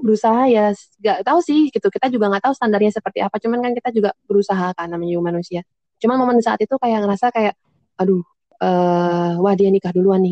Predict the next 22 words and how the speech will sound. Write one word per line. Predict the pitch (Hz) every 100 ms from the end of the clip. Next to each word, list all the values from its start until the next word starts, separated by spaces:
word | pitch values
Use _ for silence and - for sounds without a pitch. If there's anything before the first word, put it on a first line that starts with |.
| 175
gimana | 185 196
ya?" | 180 175
gitu. | _ - - _ _ _ -
Kayak, | 170 165 - _ _ -
"Aduh, | 170 175
gue | 196 190
jadi | 185
kakaknya | 185 185 208 220
kok | 190
gue | 208 208
keduluan | 202 185 185 196 190
atau | - 180
gimana?" | 175 175 175 175
Cuman | 202 240
kadang-kadang | 226 196 208 226
kayak | 202 190
ngerasa | 185 226 214
kayak, | 190 -
"Oh, | 214 196
memang, | 208 226
memang | 202 190 185
ini | 190